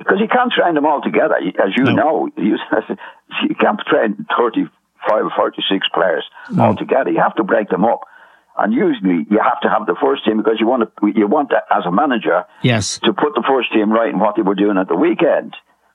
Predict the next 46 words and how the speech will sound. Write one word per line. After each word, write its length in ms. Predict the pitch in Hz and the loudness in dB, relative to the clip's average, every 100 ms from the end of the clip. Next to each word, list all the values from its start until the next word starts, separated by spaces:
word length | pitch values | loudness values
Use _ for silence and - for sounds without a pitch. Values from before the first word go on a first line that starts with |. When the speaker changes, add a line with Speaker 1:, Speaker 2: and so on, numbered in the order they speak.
| _ _ - | _ _ -2
Speaker 1:
So 160 | 180 175 | 2 2
it 80 | |
creates 360 | - 202 247 208 | 0 0 2 0
a 40 | - | -2
bad 320 | 123 165 139 - | 0 0 0 -2
situation 560 | 123 110 107 120 110 101 - | -2 2 2 2 0 -2 0
straight 280 | 117 135 | 0 2
away. 440 | 113 95 110 73 69 _ - _ - | 2 2 2 0 -6 _ -20 _ -4
You're 100 | 101 | 0
talking 240 | 151 147 | 2 0
about 240 | 107 120 | 0 0
morale 520 | 98 104 113 123 107 87 | 0 2 2 2 2 -2
and 120 | 78 | 0
team 240 | 113 139 123 | 0 2 0
spirit 300 | - 82 - | 0 -2 -2
and 60 | - | -2
all 140 | 76 | -2
that. 140 | - - | -2 -2
Speaker 2:
Yeah, 260 | 101 80 - _ - | 0 -2 -6 _ -4
Speaker 1:
You 80 | 101 | 0
Speaker 2:
yeah. 40 | |
Speaker 1:
can't 180 | 110 104 | 2 2
have 240 | - 196 277 | 0 -2 0
that 180 | 147 - | -2 0
in 60 | |
this, 100 | 143 - - | -6 -4 -4
in 120 | 151 | -4
this 120 | 156 - | -4 -4
situation. 440 | - - 76 - | -2 -2 -2 0
Speaker 2:
No, 400 | 127 120 110 95 | 2 2 2 2
and 160 | 92 120 | 2 2
you 100 | 120 | 4
need 180 | 127 110 | 2 0
stability, 760 | - 113 113 110 95 104 98 | -2 0 2 2 2 0 0
uh, 140 | 135 139 _ | -4 -12 _
in 220 | - 101 | -2 -2
a 60 | 92 | -2
club, 280 | 104 104 | 0 0
and, 180 | 98 98 | 0 0
uh, 100 | 104 - _ _ | -2 -6 _ _
certainly 640 | - 120 113 104 104 95 - _ _ _ _ _ - | -2 0 2 0 0 -4 -14 _ _ _ _ _ -4
Chelsea 400 | 104 110 101 101 | 0 0 0 -2
are 100 | 101 | 0
lacking 380 | 107 92 104 | 0 0 0
that. 220 | 107 101 - _ _ _ _ _ _ _ _ _ _ _ _ _ - | 0 -2 -4 _ _ _ _ _ _ _ _ _ _ _ _ _ -2
Now, 280 | 143 147 | 0 0